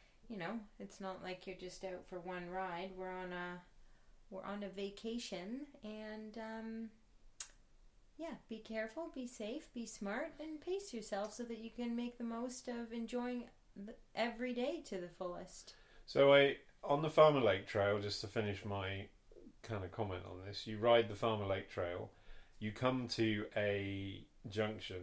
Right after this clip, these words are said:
Speaker 2: and the green trail is called Pigpen, and that's the one that goes up to Swamp Donkey. There is a sharp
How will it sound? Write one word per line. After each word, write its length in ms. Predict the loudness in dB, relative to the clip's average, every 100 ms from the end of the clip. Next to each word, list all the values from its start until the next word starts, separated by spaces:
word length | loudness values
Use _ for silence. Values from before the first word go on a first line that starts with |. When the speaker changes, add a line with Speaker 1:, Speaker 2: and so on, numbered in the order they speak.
| -10 -10
Speaker 2:
and 200 | -8 -6
the 60 |
green 580 | -4 2 4 4 0 -4 -10 -16
trail 580 | 2 4 4 2 0 -4
is 120 | -8
called 300 | -4 -4 -4
Pigpen, 540 | -4 -8 -4 -4 -4 -6
and 140 | -8
that's 220 | -8 -10 -8
the 100 | -6
one 300 | -4 -4 -6
that 180 | -8 -12 -4
goes 240 | 0 0 -2
up 200 | -6 -6
to 120 | -10
Swamp 320 | -6 -6 -6
Donkey. 480 | -8 -10 -10 -10 -10 -14 -18 -16 -14 -16 -18 -18 -18 4
There 160 | 6
is 100 | 6
a 60 | 4
sharp 540 | 4 6 6 6 4